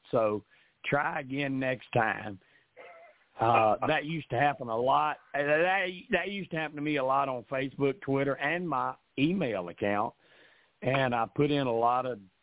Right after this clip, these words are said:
Speaker 1: different, uh, ways where I would get notified. And actually, Elon Musk,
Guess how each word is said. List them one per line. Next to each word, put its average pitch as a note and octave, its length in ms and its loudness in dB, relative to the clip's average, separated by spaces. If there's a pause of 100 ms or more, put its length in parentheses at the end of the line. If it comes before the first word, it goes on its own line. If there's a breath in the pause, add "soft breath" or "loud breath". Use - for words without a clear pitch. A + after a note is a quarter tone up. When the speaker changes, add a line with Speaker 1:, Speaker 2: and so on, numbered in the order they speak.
(100)
Speaker 1:
different, C3 400 -4 (760 soft breath)
uh, G#2+ 600 0 (320)
ways B2 580 0
where A2+ 580 2 (340)
I A2+ 120 2
would A#2 140 -4
get G#2+ 160 -6
notified. G#2+ 800 0 (100)
And B2 320 -2
actually, D3+ 600 -2
Elon E3 520 0
Musk, F3+ 380 0